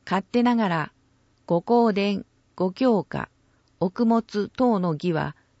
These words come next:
謹んでご辞退申し上げます。万一お届けいただきましても、お受けできませんので、ご了承のほど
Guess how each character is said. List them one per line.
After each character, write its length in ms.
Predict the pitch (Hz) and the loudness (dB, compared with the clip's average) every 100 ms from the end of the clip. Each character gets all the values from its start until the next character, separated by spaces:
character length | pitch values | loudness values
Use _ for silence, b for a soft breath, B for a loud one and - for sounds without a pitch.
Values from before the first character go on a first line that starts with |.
| - | -20
謹 500 | - - 262 277 247 | -14 -8 -4 0 0
ん 80 | 185 | 2
で 220 | 160 - _ | -2 -4 _
ご 120 | 175 | -2
辞 140 | 180 - | -2 0
退 260 | 240 208 | 0 2
申 160 | 165 160 | 0 -2
し 160 | - 160 | -4 -4
上 80 | |
げ 120 | 151 139 | -4 -4
ま 180 | 135 | -4
す。 240 | 135 - _ _ _ _ _ _ _ _ _ _ _ _ | -6 -14 _ _ _ _ _ _ _ _ _ _ _ _
万 300 | 226 254 269 | 2 4 6
一 400 | 240 - 185 170 _ _ | 4 0 -4 -6 _ _
お 80 | 170 | -4
届 340 | 233 240 240 | 0 0 0
け 40 | 233 | 0
い 60 | |
た 100 | 233 | 2
だ 120 | 226 226 | 0 0
き 120 | 220 | 0
ま 140 | 220 | 0
し 80 | 208 | 0
て 100 | 185 | -4
も、 280 | 160 147 - _ - | -2 -4 -6 _ 0
お 140 | 196 | 2
受 160 | 233 262 | 4 2
け 40 | |
で 120 | 233 | 0
き 100 | 233 | 0
ま 160 | 240 240 | 2 0
せ 180 | 220 226 | 0 -2
ん 80 | 165 | -2
の 120 | 147 | -4
で、 240 | 143 - _ _ _ _ _ | -4 -6 _ _ _ _ _
ご 120 | 190 | 0
了 220 | 208 247 240 | 4 4 2
承 260 | 240 220 | 0 0
の 160 | 214 214 | 0 -2
ほ 160 | 202 | -2
ど 260 | 190 185 - | -2 -2 -4